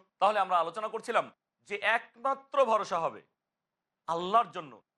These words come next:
এবং আল্লাহর ভরসার সাথে সাথে কারোর উপর এমন ভরসা করা, যে ভরসা একমাত্র মহান রব্বুল আলামিনের উপর করা হয়, এই ধরনের কেউ যদি করেন, তাহলে তিনি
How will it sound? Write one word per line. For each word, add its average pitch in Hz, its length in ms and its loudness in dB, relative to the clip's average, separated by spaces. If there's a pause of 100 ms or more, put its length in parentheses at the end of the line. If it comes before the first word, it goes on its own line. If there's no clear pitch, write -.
এবং 226 240 -4
আল্লাহর 196 400 2
ভরসার 247 340 -2
সাথে 233 220 -6
সাথে 196 380 -6 (720)
কারোর 233 340 4
উপর 247 600 0
এমন 226 340 2
ভরসা 247 320 0
করা, 180 360 0 (580)
যে 233 220 2
ভরসা 233 340 0
একমাত্র 226 680 -2
মহান 233 260 2
রব্বুল 240 180 0
আলামিনের 202 420 2
উপর 190 200 -12
করা 202 240 4
হয়, 170 220 0 (340)
এই 139 120 -20
ধরনের 151 280 -18 (140)
কেউ 262 260 0
যদি 160 280 -8
করেন, 98 320 -14 (560)
তাহলে 180 400 0
তিনি 151 240 -20